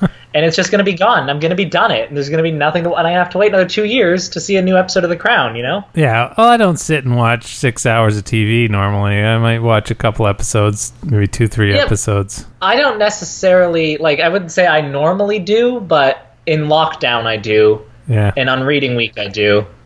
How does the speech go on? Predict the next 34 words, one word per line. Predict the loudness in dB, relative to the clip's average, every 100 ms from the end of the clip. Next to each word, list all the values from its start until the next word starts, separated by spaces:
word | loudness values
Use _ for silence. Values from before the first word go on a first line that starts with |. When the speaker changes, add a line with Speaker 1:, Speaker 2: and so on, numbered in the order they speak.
| -16
Speaker 2:
So | 0 0
I'm | 2
glad | 2 2
that | -2
The | -2
Mandalorian | -2 0 2 2 2 0
will | -4
keep | -4 -8 -4
carrying | 0 2 2
on | 0 -2
for | -2 0 2
at | 2
least | -2 -2
a | -4
few | -4
more | 0 0
episodes. | 0 -4 0 0 2
Speaker 1:
Well, | 0 0 -2
I |
mean, | 0 0
that's | 0 0
Speaker 2:
Um, | 0 2
Speaker 1:
the |
way | 0
Speaker 2:
but | 2
Speaker 1:
I | 0
grew | 0 2 2
up | 2 0
watching | -2 0 -4
T | 0 0
V. | 2 -2 -4 -12 _ _ -4
N-, | -2
everything, | 0 2 2
Speaker 2:
Yeah. | 2